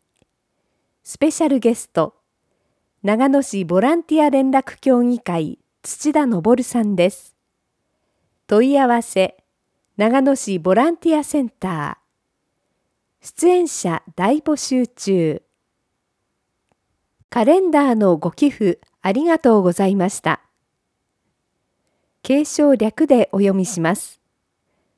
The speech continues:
株式会社前田製作所。匿名二件。エコ封筒などに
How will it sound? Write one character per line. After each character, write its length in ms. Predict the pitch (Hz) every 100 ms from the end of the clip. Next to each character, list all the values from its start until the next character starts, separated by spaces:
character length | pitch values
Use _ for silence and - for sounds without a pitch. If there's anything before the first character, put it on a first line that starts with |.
| _ _ _
株 240 | 233 226
式 320 | 285 - 277 247
会 220 | 240 208
社 320 | - 151 135 _ _ _
前 280 | 185 240 311
田 200 | 294 269
製 260 | - 233 247
作 300 | - 220 -
所。 300 | - 175 - _ _ _ _ _ _ _ _ -
匿 280 | 208 294
名 300 | 294 294 247
二 160 | 208 240
件。 340 | - 190 151 - _ _ _ _ _ _ _ _ _ _ _
エ 80 | 196
コ 160 | 311
封 240 | 311 359 359
筒 260 | 294 247
な 160 | 214 208
ど 140 | 190
に 260 | 175 175 156